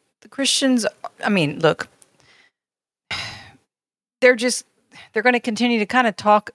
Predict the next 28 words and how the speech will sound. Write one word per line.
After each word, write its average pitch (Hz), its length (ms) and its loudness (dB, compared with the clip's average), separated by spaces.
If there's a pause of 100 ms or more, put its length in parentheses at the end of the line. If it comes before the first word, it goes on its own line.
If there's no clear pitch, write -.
uh, 156 60 -8 (120)
some 247 380 0
places, 165 520 -8
I 165 100 -4
don't 165 100 -6
wanna - 200 -8 (480)
put - 220 -4
<laughs> - 40 -16
everybody 202 380 2
in 185 80 -2
a 170 40 -4
box, 175 340 2
but, 202 200 -4 (400)
uh, 214 240 -4
about 202 480 0 (100)
sin 185 580 -6
and 101 160 -4
every 202 220 0
day 185 460 -2 (380)
do 226 160 -2
this 208 320 2
and 185 160 -12
do 202 140 -6
that 180 240 2
and 175 100 -8
don't 185 140 0
do 185 60 -6
that. 185 280 2